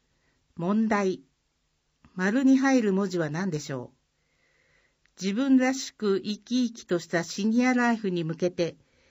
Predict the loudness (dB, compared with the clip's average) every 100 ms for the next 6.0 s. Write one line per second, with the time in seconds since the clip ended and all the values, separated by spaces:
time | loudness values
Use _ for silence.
0 | _ _ -4 -2 -2 -4 -4 -4 -2 -2
1 | -2 -6 0 2 2 2 0 0 0 -2
2 | 0 -2 -4 -6 -16 _ _ -2 0 2
3 | 4 4 2 2 -2 0 -2 0 -4 -8
4 | -6 2 2 2 2 2 2 2 2 0
5 | -2 -2 0 0 0 -2 -2 -2 -4